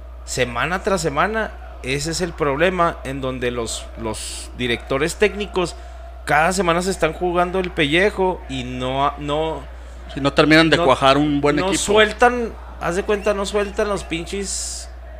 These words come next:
Speaker 1: las riendas del caballo por, por ese pedo del descenso. Ahorita no hay descenso, pero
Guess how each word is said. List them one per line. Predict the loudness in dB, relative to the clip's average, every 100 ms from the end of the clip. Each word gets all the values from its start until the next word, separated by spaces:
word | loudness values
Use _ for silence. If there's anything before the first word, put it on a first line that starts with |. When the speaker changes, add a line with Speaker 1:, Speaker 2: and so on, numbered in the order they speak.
| -4
Speaker 1:
las | 0 0
riendas | 2 2 4 4 4
del | 2 0
caballo | 0 4 4 2 0 -2 -12 -10
por, | -6 -6 -6 -12 -14 -16 -6
por | -2 0
ese | 0 0
pedo | 2 2 4 2
del | 0 -2
descenso. | -4 -4 0 0 -2 -2
Ahorita | -2 -4 -6
no | -6
hay |
descenso, | -4 -2 -2 -2 -2
pero | 2 2 2